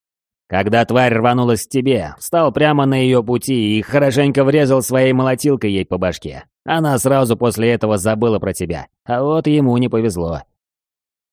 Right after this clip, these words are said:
"Это же надо было так неловко подставиться", — укорил я себя. "Из-за моей ошибки агенту пришлось рискнуть с собой, и он этого не пережил.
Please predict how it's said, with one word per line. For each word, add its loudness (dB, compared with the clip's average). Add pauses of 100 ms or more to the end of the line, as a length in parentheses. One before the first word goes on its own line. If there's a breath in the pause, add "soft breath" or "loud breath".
(180)
"Это -2
же -2
надо 2
было 0
так -6
неловко -2
подставиться", — -8
укорил -4
я -4
себя. -10 (420)
"Из-за 0
моей 2
ошибки -4
агенту 0
пришлось -2
рискнуть -2
с -8
собой, 0
и 0
он 0
этого -2
не 0
пережил. -6